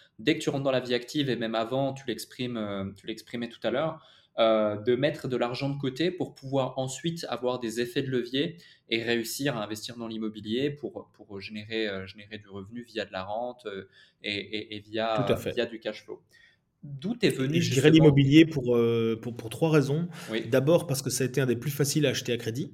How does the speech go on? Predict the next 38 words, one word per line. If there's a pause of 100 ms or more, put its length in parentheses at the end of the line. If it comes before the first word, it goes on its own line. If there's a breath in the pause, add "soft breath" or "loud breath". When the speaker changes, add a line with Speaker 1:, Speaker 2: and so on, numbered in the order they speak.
(260)
Speaker 1:
D'accord.
Speaker 2:
puisque
les
banques
le,
le
font. (300 loud breath)
Speaker 1:
Donc,
Speaker 2:
La
Speaker 1:
l'effet
de
Speaker 2:
deuxième
Speaker 1:
levier.
Speaker 2:
raison,
c'est
que, (460)
ouais,
c'est
ça,
mais
je
viens
pas
d'une
famille
spécialement,
euh,
nantie
ou
riche.
Je
viens
pas
non
plus
d'une
famille
pauvre,